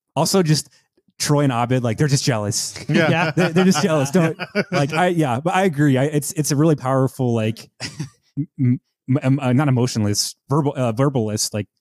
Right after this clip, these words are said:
Speaker 2: Yeah, nonverbal.
Speaker 1: nonverbal scene. Yeah.
Speaker 2: No, I think about that too. And I, I love, and, like, this is a great thing about Community,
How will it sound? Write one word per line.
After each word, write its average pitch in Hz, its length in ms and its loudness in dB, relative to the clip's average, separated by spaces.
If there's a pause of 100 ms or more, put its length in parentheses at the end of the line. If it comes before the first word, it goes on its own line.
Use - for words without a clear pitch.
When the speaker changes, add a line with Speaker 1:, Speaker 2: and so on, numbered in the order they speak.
(220)
Speaker 2:
Yeah, 120 100 -2
nonverbal. 117 500 -2
Speaker 1:
nonverbal 143 580 2 (120)
scene. 110 340 0
Yeah. 110 300 -2 (1000)
Speaker 2:
No, 131 160 0
I 135 100 0
think 151 160 -2
about 165 120 0
that 127 200 -2
too. 131 360 -2 (380)
And 123 200 0 (140)
I, 143 220 -2
I 135 100 2
love, 147 600 -2 (360)
and, 113 180 0
like, 95 260 -6
this 127 140 -4
is - 60 -8
a 101 80 -6
great 101 180 -6
thing 95 80 -4
about 92 180 -4
Community, 90 520 -4